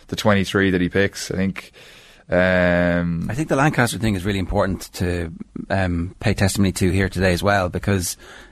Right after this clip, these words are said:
Speaker 2: uh, his imprints are definitely on the evolution of the individuals, and a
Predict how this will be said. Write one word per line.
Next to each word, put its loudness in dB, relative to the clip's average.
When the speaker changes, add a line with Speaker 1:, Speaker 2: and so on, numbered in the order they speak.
Speaker 2:
uh, 0
his 2
imprints 2
are 0
definitely 0
on -2
the 0
evolution 0
of -4
the -2
individuals, -2
and 2
a 0